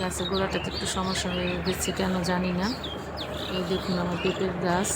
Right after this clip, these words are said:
পেঁপে গাছে মাশাআল্লাহ ভালো ফলন হয়েছে। এখনও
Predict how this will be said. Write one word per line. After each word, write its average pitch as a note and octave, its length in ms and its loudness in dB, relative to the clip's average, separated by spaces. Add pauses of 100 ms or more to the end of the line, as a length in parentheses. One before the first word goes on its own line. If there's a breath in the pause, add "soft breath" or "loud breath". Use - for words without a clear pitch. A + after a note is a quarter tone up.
(380)
পেঁপে - 280 -2
গাছে F3+ 220 0 (100)
মাশাআল্লাহ F3+ 500 2 (240)
ভালো F3 240 0
ফলন F#3 300 4
হয়েছে। F#3 300 2 (880)
এখনও F3 240 2